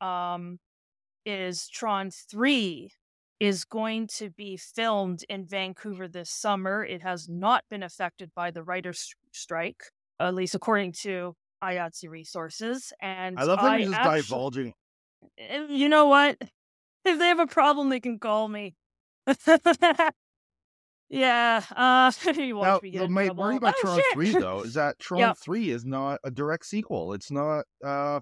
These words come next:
Speaker 2: following the story. It's not gonna be following up. Like, I wanna see the war between Clue Two and the Isos versus the real, you know what I mean?
Speaker 1: Yeah, um,
Speaker 2: Oh.
Speaker 1: yeah, I, I hear ya. I mean,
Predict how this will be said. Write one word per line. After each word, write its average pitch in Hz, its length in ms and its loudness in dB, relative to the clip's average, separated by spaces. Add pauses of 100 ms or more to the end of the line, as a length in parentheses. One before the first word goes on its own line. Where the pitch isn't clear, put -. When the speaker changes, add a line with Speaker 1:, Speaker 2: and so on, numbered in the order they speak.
Speaker 2:
following 156 400 -2
the 143 80 -6
story. 160 440 -2
It's 110 120 -6
not 147 120 -4
gonna 151 140 -4
be 139 100 -6
following 156 280 -2
up. 180 60 -4
Like, 139 120 -4
I 123 80 2
wanna 165 260 -2
see 160 440 -4 (500)
the 147 140 -2
war 143 500 -2
between 135 540 -4
Clue 147 240 -8
Two 147 260 -2
and 139 80 -2
the 120 60 0
Isos 107 560 -4
versus 113 300 -8
the 113 80 -4
real, 147 260 -2 (280)
you 107 120 -6
know 113 60 0
what 117 100 0
I 113 60 0
mean? 127 200 -2 (1200)
Speaker 1:
Yeah, 226 840 4 (100)
um, 233 640 2
Speaker 2:
Oh. 113 60 -6 (880)
Speaker 1:
yeah, 240 200 4
I, 233 320 6
I 262 140 6
hear 220 300 0
ya. 247 260 2 (160)
I 214 120 -4
mean, 214 480 -8